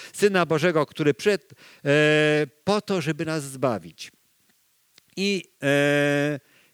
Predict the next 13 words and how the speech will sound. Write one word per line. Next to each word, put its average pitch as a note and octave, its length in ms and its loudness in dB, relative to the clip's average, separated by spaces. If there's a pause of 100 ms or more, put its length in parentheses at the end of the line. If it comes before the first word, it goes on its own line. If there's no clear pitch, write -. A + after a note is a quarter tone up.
(160)
i D3+ 360 -4
w C#3+ 140 -4
Nim C#3 420 -2 (120)
mamy A#2+ 480 -4
nie B2+ 140 -4
tylko G3 260 -4
przebaczenie B2+ 460 -8
grzechów, A2+ 500 -8
nie C#3 120 -2
tylko G3 300 -2
zapewnienie C3 460 -4
życia C#3+ 220 -6
wiecznego, B2+ 580 -6